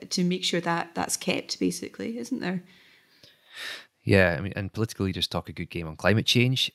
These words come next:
Speaker 2: Rishi Sunak, it seems, needed to be dragged into going into the next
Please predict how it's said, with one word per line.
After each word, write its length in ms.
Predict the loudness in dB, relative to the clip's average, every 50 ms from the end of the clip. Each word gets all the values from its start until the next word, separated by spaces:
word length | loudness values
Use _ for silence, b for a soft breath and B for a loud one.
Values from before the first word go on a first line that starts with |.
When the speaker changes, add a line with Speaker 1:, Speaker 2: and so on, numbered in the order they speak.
| _ _ _
Speaker 2:
Rishi 240 | 0 0 0 0 -2
Sunak, 440 | 0 4 6 8 8 8 6 2 -6
it 120 | -6 -4
seems, 320 | -2 -2 0 -2 -2 -2
needed 180 | -2 -4 -4 -4
to 80 | -6 -8
be 220 | -8 -8 -8 -10 -14 -8
dragged 300 | 2 6 6 6 6 4
into 200 | 0 -2 -2 -4
going 260 | -4 -4 -2 -2 -2 -4
into 180 | -6 -8 -8
the 60 | -6
next 220 | -6 -6 -6 -6